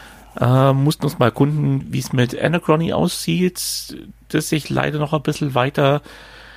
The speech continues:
äh, ja, verschieben wird.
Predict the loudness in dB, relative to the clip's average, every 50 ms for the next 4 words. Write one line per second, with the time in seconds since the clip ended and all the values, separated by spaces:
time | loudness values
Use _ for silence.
0 | -20 -20 -20 -12 -2 2 2 4 4 4 4 4 4 4 2 2 -2 -6 -14 _
1 | _ -20 -6 -2 -2 -2 -2 0 0 0 0 0 -4 -2 -4 -4 -2 -2 -4 0
2 | 2 2 2 2 -2 -4 -4 -4 -6 -6